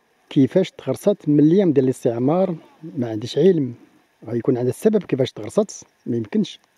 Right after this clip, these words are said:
تكون بوحدها. ولكن اللي انتشرها اكثر هما ديك الغربان اللي كنتسموا الغراب، داك الطير ديال الغراب.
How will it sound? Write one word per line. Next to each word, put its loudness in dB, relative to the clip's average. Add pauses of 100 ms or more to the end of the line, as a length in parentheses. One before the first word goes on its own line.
تكون -6
بوحدها. -8 (1080)
ولكن 2
اللي 2
انتشرها 0
اكثر -2 (1300)
هما 4
ديك 0
الغربان 0
اللي -6
كنتسموا 0
الغراب، -2
داك -10
الطير 2
ديال 0
الغراب. -4